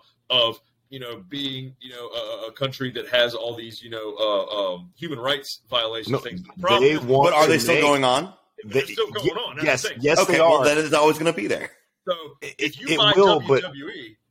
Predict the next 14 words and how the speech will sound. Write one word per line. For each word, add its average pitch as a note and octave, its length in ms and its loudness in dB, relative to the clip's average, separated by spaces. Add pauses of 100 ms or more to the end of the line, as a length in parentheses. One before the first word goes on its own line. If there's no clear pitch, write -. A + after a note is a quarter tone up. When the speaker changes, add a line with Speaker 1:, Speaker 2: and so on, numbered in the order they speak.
(580)
Speaker 1:
they B3 120 2
buy A#3 200 2
W F3 280 -2
W D3+ 280 -10
E, F3+ 200 -18
they're G#3 160 -8
gonna A3 180 -12
go D#3 260 -4
in D3+ 380 -6
at, C3 120 -14
like, B2 320 -4 (160)
ten, D#3+ 300 -4
fifteen, D3 840 -4 (580)
twenty D#3+ 480 -6